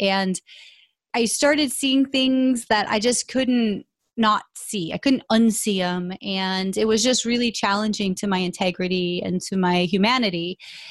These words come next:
And so at a point where I was just, I felt like I couldn't go on, you know, it was just, it was very, uh, very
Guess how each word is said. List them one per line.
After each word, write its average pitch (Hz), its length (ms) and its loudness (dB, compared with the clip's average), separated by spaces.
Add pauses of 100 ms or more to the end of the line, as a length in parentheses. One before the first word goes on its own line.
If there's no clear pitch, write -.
(160)
And 196 260 4
so 185 760 2
at 208 140 2
a 202 40 0
point 226 400 -2 (400)
where 190 420 0
I 202 120 2
was 185 180 0
just, 180 340 -2 (280)
I 190 80 -2
felt 214 360 -2
like 190 240 -4
I 180 100 -2
couldn't 196 280 -2
go 175 180 -2
on, 165 400 -2
you 170 80 -2
know, 180 120 0
it 170 40 -2
was 190 180 2
just, 202 300 0
it - 80 -8
was 180 240 -2
very, 185 480 0
uh, 185 320 -2
very 202 360 2